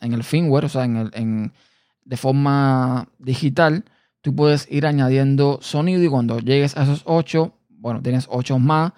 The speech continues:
y luego ocho más, así sucesivamente hasta que llegues a los quinientos doce, eh, mega de almacenamiento. Y bueno, en estos pads de sonido tú puedes poner música, efectos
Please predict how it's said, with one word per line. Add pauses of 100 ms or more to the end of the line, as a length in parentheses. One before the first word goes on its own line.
(300)
y
luego
ocho
más, (140)
así
sucesivamente
hasta
que
llegues
a
los
quinientos
doce, (460)
eh,
mega
de
almacenamiento. (960)
Y
bueno, (460)
en
estos
pads
de
sonido
tú
puedes
poner
música,
efectos